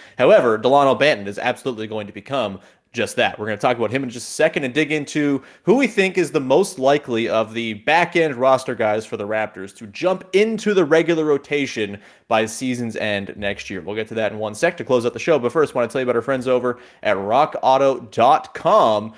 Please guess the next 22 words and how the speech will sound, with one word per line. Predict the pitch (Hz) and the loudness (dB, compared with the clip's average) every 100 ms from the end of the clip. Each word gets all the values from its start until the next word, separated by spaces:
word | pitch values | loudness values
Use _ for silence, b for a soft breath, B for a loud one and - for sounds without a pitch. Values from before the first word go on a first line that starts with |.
| B | B
who | - 214 151 170 | -4 0 2 2
are | - 165 170 170 | 0 2 2 0
amazing | 185 240 285 127 123 143 | 0 0 0 -2 -4 -4
and | 147 | -6
helping | 139 175 175 185 | -2 -2 -2 -8
to | 170 | -8
take | 170 202 208 | -6 -4 -2
back | - 180 180 | 0 0 0
the | 165 | -6
power | 170 165 165 147 | -4 0 2 2
when | 135 | 0
you | 131 | -2
go | 131 131 | -2 -2
to | |
the | 123 | -2
mechanic. | 123 - 120 95 | -6 -4 -4 -4
You | 147 | 2
go | 262 | 4
to | 254 | 6
the | |
mechanic | 226 190 185 185 | 2 2 0 0
sometimes, | 175 - 165 151 143 | -4 0 0 0 -2